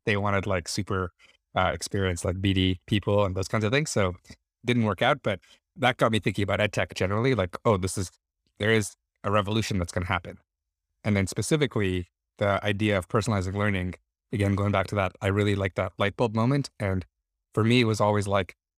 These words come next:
if I know what this person's like, what their personality is like, what they, how they think, and what they're,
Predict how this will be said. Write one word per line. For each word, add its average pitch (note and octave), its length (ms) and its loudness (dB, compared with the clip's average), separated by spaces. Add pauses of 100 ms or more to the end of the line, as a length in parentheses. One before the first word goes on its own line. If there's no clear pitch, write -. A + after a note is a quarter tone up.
(120)
if B2+ 140 -4
I G2+ 100 2
know A2+ 520 2 (800)
what A2 300 -2
this G#2 140 -4
person's G2+ 340 -2
like, G#2+ 200 0
what G#2 100 -4
their F#2 100 -6
personality G#2+ 480 0
is A2+ 100 0
like, A#2 280 0
what G#2+ 200 -6
they, G2 280 0 (300)
how B2+ 140 2
they A2+ 140 2
think, A#2 360 -4 (280)
and G2+ 320 -2 (360)
what A2 200 -2
they're, G2+ 300 0